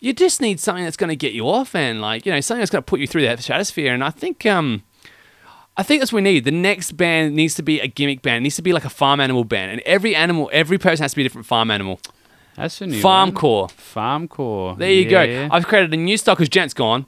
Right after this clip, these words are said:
Speaker 1: so we can get rid of Gent now.
Speaker 2: Yeah.
Speaker 1: You know, that, that was gone in and out before Periphery could, uh, you know, figure out what they were playing. Um, so y-, yeah, we've got farm core. Your gimmick is your farm animals,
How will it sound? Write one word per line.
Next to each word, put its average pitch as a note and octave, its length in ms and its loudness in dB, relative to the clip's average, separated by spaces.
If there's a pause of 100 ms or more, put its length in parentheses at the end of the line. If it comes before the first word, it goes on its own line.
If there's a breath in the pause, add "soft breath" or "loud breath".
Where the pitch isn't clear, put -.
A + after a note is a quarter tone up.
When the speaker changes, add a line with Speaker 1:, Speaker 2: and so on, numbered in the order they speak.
(100)
Speaker 1:
so D#3+ 120 -2
we D#3+ 60 4
can E3+ 80 4
get G#3+ 80 4
rid F#3+ 120 4
of C#3 40 0
Gent C3 220 2
now. C3+ 240 -2
Speaker 2:
Yeah. F3+ 120 -6
Speaker 1:
You C3 60 -2
know, A#2+ 240 0
that, B2 240 0
that C3+ 180 2
was A#2 120 -4
gone A#2 220 -2
in A2+ 200 -4
and A#2 100 0
out A#2 280 2
before A#2+ 340 0
Periphery A#2 420 -2
could, A2 220 -4
uh, G#2 180 2 (420 loud breath)
you A#2+ 80 0
know, A2 120 2
figure A2+ 320 2
out A2 100 2
what A2+ 60 -4
they G#2+ 80 0
were G2+ 60 -2
playing. B2+ 400 0 (320 soft breath)
Um, B2 680 0
so D#3+ 360 4
y-, C#3+ 360 -4
yeah, B3 220 -2 (100)
we've - 120 -16
got C3 120 -2
farm G3+ 240 4
core. A3+ 280 6 (160 loud breath)
Your C#3 100 -6
gimmick F#3+ 260 2
is D#3 160 -2
your D3 100 -6
farm F#3+ 220 4
animals, G3+ 280 4